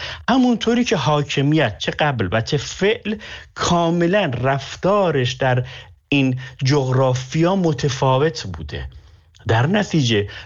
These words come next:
نوع مبارزه هم برای رسیدن به دموکراسی متفاوت خواهد بود.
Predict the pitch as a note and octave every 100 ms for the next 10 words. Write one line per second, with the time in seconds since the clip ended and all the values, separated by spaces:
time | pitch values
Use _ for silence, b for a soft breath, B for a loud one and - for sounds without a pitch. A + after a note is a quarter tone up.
0 | - D3+ D#3 G3 F3+ D#3+ - C#3 B2+ B2+
1 | C#3 C3 C3+ C3 C3 C3 G#3+ D#3+ G#2+ F2+
2 | - b b b b B2 C#3 C3+ C3+ C#3
3 | C3+ B2 B2 - C#3 B2+ C4+ C#4 A3+ F3+
4 | D#3+ D3+ B2+ B2 B2+ G2+ - - D#2+ D#2
5 | B1 A#1+ - -